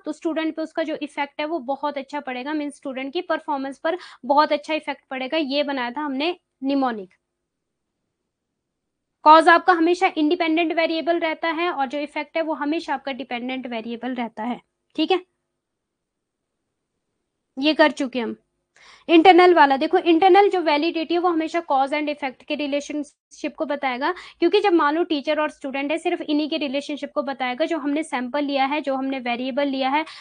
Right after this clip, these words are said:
सिर्फ ये उसी को ही बताएगा। पर जो आपका external है वो सब पर applicable होगा, Teacher student के अलावा वो सब पे applicable हो जाएगा external validity, समाज पर,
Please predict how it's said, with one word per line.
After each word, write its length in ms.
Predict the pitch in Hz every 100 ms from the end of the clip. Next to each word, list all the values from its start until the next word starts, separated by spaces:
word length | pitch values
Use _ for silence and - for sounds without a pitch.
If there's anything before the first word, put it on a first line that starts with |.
| -
सिर्फ 220 | 359 370 370
ये 120 | 359
उसी 260 | 302 339
को 80 | 320
ही 80 | 311
बताएगा। 460 | 269 254 220 220 254
पर 140 | 294
जो 100 | 330
आपका 220 | 320 339 302
external 480 | - - 349 339 311
है 60 |
वो 120 | 311
सब 260 | - 339 277
पर 140 | 330 320
applicable 680 | 247 254 277 269 247 247 240
होगा, 240 | 220 208 - - -
Teacher 260 | 330 370 370
student 420 | - 330 320 311
के 60 |
अलावा 360 | 330 285 269 349 330
वो 120 | 311
सब 240 | 320 311 -
पे 120 | 330 277
applicable 480 | 269 277 277 269 277
हो 140 | 254
जाएगा 280 | 240 233 302
external 560 | - - - 277 254 254
validity, 540 | 226 220 220 226 208 _ _ _ _ _ _ _ _ _ _ _ _ _
समाज 500 | - 302 294 302 302
पर, 280 | 302 269 269